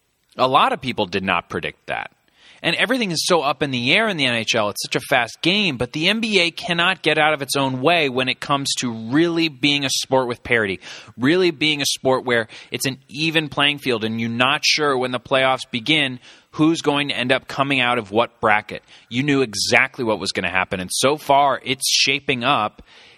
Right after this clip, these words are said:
the exact way we thought it would, except for Indiana not needing the home court advantage because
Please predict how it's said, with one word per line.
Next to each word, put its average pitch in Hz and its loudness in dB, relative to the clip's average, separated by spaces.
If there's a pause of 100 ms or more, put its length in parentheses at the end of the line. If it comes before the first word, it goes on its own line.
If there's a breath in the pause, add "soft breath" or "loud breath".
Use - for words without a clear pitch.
the 127 2
exact 123 0
way 120 0
we 120 -2
thought 131 4
it 143 -4
would, 98 -2
except - -2 (200 soft breath)
for 143 4
Indiana 143 0
not 139 0
needing 143 0
the 107 0
home 120 0
court 139 0
advantage 143 0
because 170 0